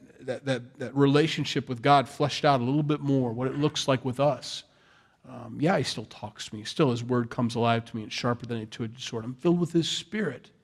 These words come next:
you know. But there's been some damage that's been done, and it takes time for that to heal, you know. Um, and so we see that with him.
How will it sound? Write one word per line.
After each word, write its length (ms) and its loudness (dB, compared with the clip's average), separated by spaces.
you 80 -16
know. 140 -14
But 160 -12
there's 240 2
been 300 -2
some 220 -2
damage 580 2
that's 180 -12
been 220 -6
done, 320 -16
and 80 -4
it 100 -6
takes 280 -4
time 260 -2
for 160 -8
that 220 -8
to 80 -18
heal, 340 -16
you 60 -20
know. 180 -16
Um, 300 -12
and 100 -2
so 240 4
we 100 0
see 200 -2
that 200 -6
with 200 -20
him. 140 -20